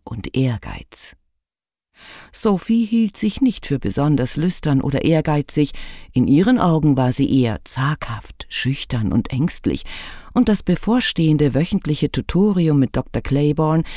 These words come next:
bei dem sie ihren Aufsatz vortragen sollte, war wie geschaffen dafür, jemanden wie sie in Angst und Schrecken zu versetzen. Nein, ihr Aufsatz sollte erst von jemandem begutachtet werden,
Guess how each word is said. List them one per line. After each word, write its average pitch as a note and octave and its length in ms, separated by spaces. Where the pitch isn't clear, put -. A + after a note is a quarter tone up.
bei F#3 140
dem F#3 220
sie E3 160
ihren E3+ 180
Aufsatz F3 560
vortragen D#3+ 560
sollte, D3+ 460
war D#3+ 220
wie D3+ 140
geschaffen C3+ 520
dafür, B2+ 440
jemanden C#3+ 500
wie C3 140
sie D#3 320
in B2 240
Angst C#3 400
und B2+ 160
Schrecken B2+ 400
zu - 140
versetzen. A#2 720
Nein, F3 480
ihr F#3+ 300
Aufsatz F3 520
sollte F3 260
erst - 260
von E3 160
jemandem D#3+ 420
begutachtet - 720
werden, B2 300